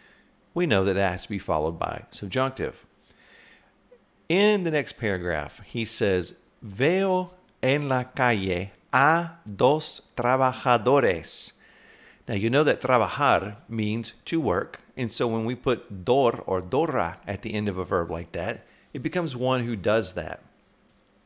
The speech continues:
He's also using the personal "a" here. So, "Veo en la calle a dos trabajadores."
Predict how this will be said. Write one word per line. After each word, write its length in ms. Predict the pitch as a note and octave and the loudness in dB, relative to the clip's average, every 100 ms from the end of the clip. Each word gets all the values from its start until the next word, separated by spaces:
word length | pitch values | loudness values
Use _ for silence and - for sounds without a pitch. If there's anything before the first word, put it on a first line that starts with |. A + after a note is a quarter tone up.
| - - | -18 -10
He's 160 | A#2+ | 2
also 240 | C3+ D#3 G#3+ | 2 2 -4
using 340 | D#3 A#2+ G#2 | -4 -4 -4
the 80 | F2 | -4
personal 480 | - G#2+ - G2+ - | -2 -2 -2 -6 -2
"a" 240 | C3+ C#3 | 0 0
here. 380 | A#2 E2+ B1+ - _ - - - - - - _ | -4 -8 -10 -14 _ -20 -20 -20 -20 -20 -20 _
So, 260 | - B2 G#2 | -2 0 0
"Veo 560 | F2+ A#2 D3 F3+ F#3 - | 0 0 2 0 -4 -8
en 200 | A#2+ A2+ | -4 0
la 120 | A2 | 0
calle 600 | G2+ D3+ D3+ A2 F#2+ E2 - _ _ - | -2 -2 0 0 -2 -4 -8 _ _ 2
a 440 | C3+ E3+ F#3 F3 - - | 4 6 2 -4 -14 -14
dos 440 | G#2 B2 D3 D3 - - | 2 4 4 0 -8 -10
trabajadores." 1120 | - A2 B2 A#2+ - A#2 A2 B2 G2+ D#2 - | 0 2 4 2 2 2 6 6 6 0 -6